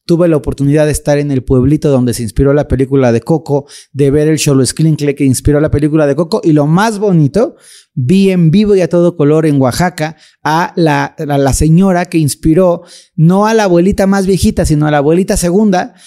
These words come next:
que es una mujer que trabaja en haciendo alebrijes. Es, es el, es, tú la ves en vivo y es el personaje vivido. Entonces tiene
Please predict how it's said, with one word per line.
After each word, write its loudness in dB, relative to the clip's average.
que 0
es 0
una 0
mujer -2
que -4
trabaja -2
en -4
haciendo 0
alebrijes. 0
Es, -10
es -4
el, 0
es, -4
tú 0
la 0
ves -2
en -2
vivo 0
y 0
es -2
el -2
personaje -2
vivido. 0
Entonces -4
tiene 0